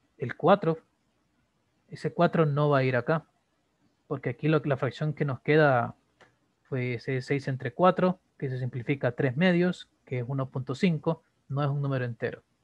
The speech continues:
D igual a cinco tampoco va a ir incluido acá. Porque nos va a quedar seis entre cinco, que eso es uno punto dos. Tampoco es entero. El seis, claro, sí va a ir porque eso nos da uno.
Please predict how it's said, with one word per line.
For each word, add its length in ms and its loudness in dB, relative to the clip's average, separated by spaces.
D 180 -2
igual 220 0
a 60 2
cinco 500 0
tampoco 480 -2
va 120 2
a 20 2
ir 100 0
incluido 380 -4
acá. 260 0
Porque 260 -6
nos 100 -2
va 60 0
a 60 -4
quedar 240 0
seis 240 0
entre 260 0
cinco, 460 2
que 340 2
eso 180 0
es 200 2
uno 180 -2
punto 320 -2
dos. 300 -14
Tampoco 400 -2
es 60 0
entero. 400 -6
El 160 4
seis, 400 4
claro, 280 4
sí 160 -8
va 140 0
a 60 2
ir 180 0
porque 260 -2
eso 180 -8
nos 140 -6
da 120 2
uno. 300 0